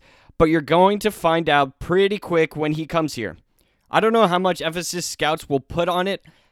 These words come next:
but if you stick him on the mound, he could hit the upper nineties." The reason why I'm bringing this up is because velocity doesn't lie. Even if Suzuki only hits fifteen home runs during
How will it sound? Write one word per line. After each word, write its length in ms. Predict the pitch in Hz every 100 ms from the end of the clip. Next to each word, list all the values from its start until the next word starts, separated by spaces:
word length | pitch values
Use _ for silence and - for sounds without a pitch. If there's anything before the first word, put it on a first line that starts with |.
| -
but 140 | 143
if 100 | 143
you 100 | 175
stick 320 | 165 - 208
him 120 | 214 196
on 100 | 190
the 60 |
mound, 400 | 170 170 185 170 _ _ _
he 240 | _ 165 190
could 160 | 185
hit 240 | 160 165 -
the 100 | 160
upper 280 | 131 127 147
nineties." 600 | 131 127 101 82 - - _ _ _ _ _ -
The 100 | 139
reason 260 | 214 262
why 160 | 254 233
I'm 80 | 180
bringing 280 | 180 175
this 180 | 156 143
up 260 | 151 131 -
is 140 | 143
because 380 | 131 143 160 147
velocity 640 | 113 135 143 165 175 175 170
doesn't 360 | 139 139 143 120
lie. 240 | 113 85 - _ _ _ -
Even 280 | 202 226 240
if 120 | 226
Suzuki 480 | - 165 196 185 160
only 260 | 160 165
hits 180 | 160 151
fifteen 440 | - 165 160 165
home 200 | 151 147
runs 220 | 139 135 120
during 360 | 147 139 131